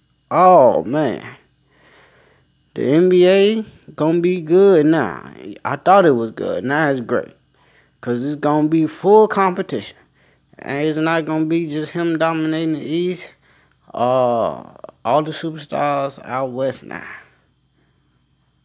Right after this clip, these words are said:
So, let's go. Look like Kawhi Leonard gonna join the team. LeBron and Kawhi. That's gonna be nice.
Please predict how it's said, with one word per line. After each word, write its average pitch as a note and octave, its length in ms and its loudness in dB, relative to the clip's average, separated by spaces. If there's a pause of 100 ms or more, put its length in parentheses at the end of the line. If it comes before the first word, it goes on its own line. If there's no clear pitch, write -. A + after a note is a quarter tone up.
So, A2 440 -12 (1300)
let's C3 260 -4
go. G#2+ 280 -10 (540)
Look C#3 180 -2
like C#3 260 0
Kawhi E3 420 2
Leonard F3+ 280 2
gonna F3 240 2
join F#3 280 0
the E3+ 60 -4
team. A3+ 560 -2 (800)
LeBron F3+ 540 2
and G#3+ 80 0
Kawhi. D#4+ 640 2 (2000)
That's B2+ 180 -8
gonna D3 200 -4
be E3 100 -2
nice. D3 400 0